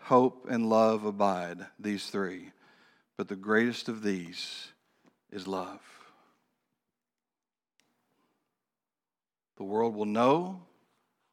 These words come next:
you're his disciple. The world will know I am his disciple. Not by our, the expression of our spiritual gifts, not by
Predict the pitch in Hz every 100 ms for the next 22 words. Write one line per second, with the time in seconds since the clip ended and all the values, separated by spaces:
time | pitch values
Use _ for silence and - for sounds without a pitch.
0 | _ _ _ _ 120 131 131 127 123 123
1 | 98 90 - 104 - _ _ _ _ _
2 | _ _ _ _ _ _ - 113 110 113
3 | 113 135 151 151 151 139 127 120 - 110
4 | 101 87 90 104 _ _ _ _ _ _
5 | _ _ _ _ _ _ _ _ _ -
6 | 131 160 147 147 147 139 127 131 127 -
7 | 123 117 - - 135 131 131 120 113 -
8 | 131 123 123 110 117 127 117 - - -
9 | - _ _ _ _ _ _ _ _ _
10 | _ _ _ _ _ _ _ _ - 143
11 | 165 147 147 139